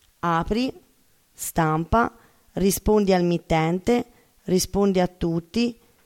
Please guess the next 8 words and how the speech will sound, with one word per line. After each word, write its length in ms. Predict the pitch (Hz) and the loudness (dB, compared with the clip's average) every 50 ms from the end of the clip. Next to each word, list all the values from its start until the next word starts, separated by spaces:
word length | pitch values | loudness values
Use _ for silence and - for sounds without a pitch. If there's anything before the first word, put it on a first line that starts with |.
| _ _ _ _ _ _ - | _ _ _ _ _ _ -4
inoltra, 800 | 208 196 185 180 180 175 175 180 175 - 214 233 247 233 - - _ _ _ _ _ _ _ _ _ - | 0 0 2 2 2 0 -2 -4 -4 -2 0 2 2 2 0 -6 _ _ _ _ _ _ _ _ _ -2
inoltra 520 | - 202 202 214 226 220 196 - 196 190 | 0 4 4 6 4 4 4 2 0 0
come 260 | - - 202 196 196 185 | 2 2 2 2 2 2
allegato, 800 | 175 170 175 151 165 160 156 156 160 - 202 220 240 247 240 - _ _ _ _ _ _ | 2 0 0 0 0 0 0 0 -2 -2 0 0 0 -2 -4 -10 _ _ _ _ _ _
segna 560 | - - - - - 226 220 214 208 196 190 185 | -10 -6 -4 0 2 4 4 4 4 4 2 2
come 300 | - 190 190 185 180 170 | 2 2 2 2 2 2
già 200 | 160 175 165 160 | 2 2 2 2
letto, 720 | 156 156 156 151 160 156 - - - 226 247 247 247 | 2 0 0 0 -2 -4 -4 -2 0 0 0 0 -4